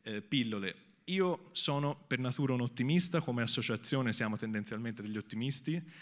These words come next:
L'I P C C, cioè il grande gruppo degli scienziati, si parla di seicento scienziati che rivedono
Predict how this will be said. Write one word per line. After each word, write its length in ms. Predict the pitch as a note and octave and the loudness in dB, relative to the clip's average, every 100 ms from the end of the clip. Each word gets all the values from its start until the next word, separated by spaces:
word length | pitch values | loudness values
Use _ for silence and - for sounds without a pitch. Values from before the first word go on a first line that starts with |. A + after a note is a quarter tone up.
| - - - - | -20 -20 -20 -6
L'I 200 | C3 D#3+ | 0 2
P 100 | F3+ | 4
C 140 | E3+ | 4
C, 300 | D#3 - F3 | 4 2 2
cioè 180 | F3 C3+ | 0 0
il 100 | B2 | 0
grande 320 | B2+ D3+ D3 | 0 0 0
gruppo 320 | C3+ D3 D3 B2+ | 2 2 0 -2
degli 240 | A#2+ A#2 | 0 0
scienziati, 640 | A#2 A#2 A#2 D#3+ D#3 A#2+ | 0 0 0 0 0 0
si 160 | G2 - | -2 0
parla 280 | C3+ B2+ A#2 | 0 0 0
di 120 | G#2+ | 0
seicento 600 | - A2+ - D3+ D3+ B2 | 0 2 2 0 0 -2
scienziati 680 | - A2+ A2+ - D3 C#3 A2+ | -2 -2 -2 0 0 0 -2
che 160 | A#2 | -4
rivedono 580 | A2 A2+ C#3 C3 A#2+ A2 | -4 -2 -2 -2 -4 -6